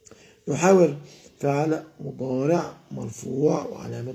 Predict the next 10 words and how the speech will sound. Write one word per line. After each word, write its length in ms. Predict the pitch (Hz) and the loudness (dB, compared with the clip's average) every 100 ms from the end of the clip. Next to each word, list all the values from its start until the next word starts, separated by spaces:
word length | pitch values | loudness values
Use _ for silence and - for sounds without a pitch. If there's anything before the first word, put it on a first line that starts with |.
| - | -12
رفعه 240 | 113 120 | -12 -6
الضمة 540 | 151 143 196 190 143 143 - - _ - | -4 4 6 6 2 -4 -12 -20 _ 2
لم 200 | 170 175 | 4 6
يسبقه 460 | 151 131 156 151 | 4 2 0 0
ناصب 280 | 127 123 117 | -2 -2 -2
ولا 280 | 151 156 165 | 2 4 6
جازم. 420 | 160 202 165 127 143 - - - _ _ | 8 8 8 2 -8 -16 -20 -20 _ _
من 80 | 196 | 4
اللي 120 | 202 | 8
يجاور؟ 540 | 180 160 190 196 190 | 8 8 10 10 8